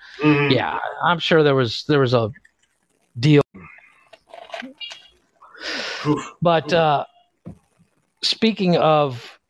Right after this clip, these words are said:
Speaker 2: of people doing kinda dumb stuff, this guy, story, and I was gonna send it to you, but I forgot.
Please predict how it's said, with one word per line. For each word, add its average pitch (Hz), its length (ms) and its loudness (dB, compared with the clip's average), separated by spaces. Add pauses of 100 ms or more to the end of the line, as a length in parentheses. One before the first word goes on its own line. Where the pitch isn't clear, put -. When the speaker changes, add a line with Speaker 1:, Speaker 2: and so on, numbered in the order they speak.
(140)
Speaker 2:
of 151 280 -2
people 170 240 2
doing 139 520 2 (920)
kinda 233 220 0
dumb 135 240 0
stuff, 123 300 -2
this 135 200 0
guy, 165 440 0 (100)
story, 147 440 2 (460)
and 139 100 -4
I 156 40 2
was 151 80 0
gonna 220 160 2
send 220 200 0
it 170 120 -6
to 175 100 -2
you, 139 80 4
but 123 100 0
I 123 60 0
forgot. 131 360 0